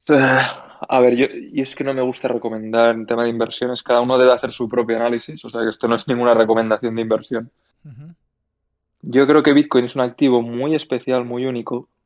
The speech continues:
Speaker 1: que lo que más se puede asemejar es al oro. Es, es el símil más fácil y más entendible para la gente.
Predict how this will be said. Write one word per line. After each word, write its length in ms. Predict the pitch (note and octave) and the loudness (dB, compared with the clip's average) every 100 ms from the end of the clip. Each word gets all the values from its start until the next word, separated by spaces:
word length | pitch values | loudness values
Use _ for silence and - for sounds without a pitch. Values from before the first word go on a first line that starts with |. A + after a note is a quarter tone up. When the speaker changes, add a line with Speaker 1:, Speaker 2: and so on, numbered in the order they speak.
| _ _ _ _ _ _ - | _ _ _ _ _ _ -2
Speaker 1:
que 80 | B2 | 2
lo 80 | A#2 | 2
que 80 | |
más 100 | B2+ | 2
se 80 | C#3+ | 2
puede 140 | C3+ C3 | 2 2
asemejar 400 | C3 A#2+ B2+ B2 | 2 -2 0 0
es 100 | A#2+ | 0
al 140 | A2+ | 0
oro. 260 | A2 G#2 _ _ _ _ _ _ _ _ _ _ _ _ _ _ _ _ _ _ - | -2 -4 _ _ _ _ _ _ _ _ _ _ _ _ _ _ _ _ _ _ -18
Es, 180 | C3 C#3 | -14 -2
es 280 | C3 B2+ - | -2 -2 0
el 280 | C#3 C#3+ C3 | 4 4 4
símil 400 | - D#3 E3 C#3+ | 0 0 2 2
más 400 | B2+ C3+ C3+ - | 2 0 0 -10
fácil 500 | - C3+ C#3 C#3 A#2+ | -2 0 0 -4 -6
y 20 | |
más 160 | B2 B2+ | -6 -10
entendible 440 | A#2 A#2 A#2+ B2 | -10 -8 -4 -4
para 180 | A2+ A2+ | -4 -6
la 80 | A2 | -6
gente. 380 | A#2 A2 - | -12 -16 -20